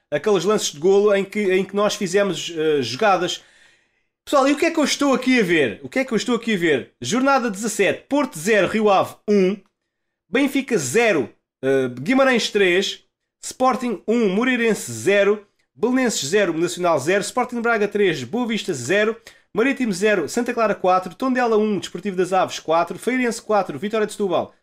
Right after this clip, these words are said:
zero e Portimonense quatro, Chaves um. O que quer dizer que, o que quer dizer que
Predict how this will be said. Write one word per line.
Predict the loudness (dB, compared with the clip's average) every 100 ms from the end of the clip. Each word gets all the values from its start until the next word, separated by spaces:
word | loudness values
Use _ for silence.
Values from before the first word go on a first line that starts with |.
| _ _
zero | -4 0 0 -2 -10 -10
e |
Portimonense | -6 -6 -6 -2 -2 -2
quatro, | 0 2 2 -2 -8 _
Chaves | -8 0 0 0 -6 -4
um. | -2 0 -2 -8 _ -12
O | -10
que | -2
quer | -2 0
dizer | 0 0 -2 -10 _
que, | 0 2 2 -2 _ _ _ _ -14
o | -12
que | -8
quer | -4 -4
dizer | -2 -4 -4 _ -4
que | 0 0 -2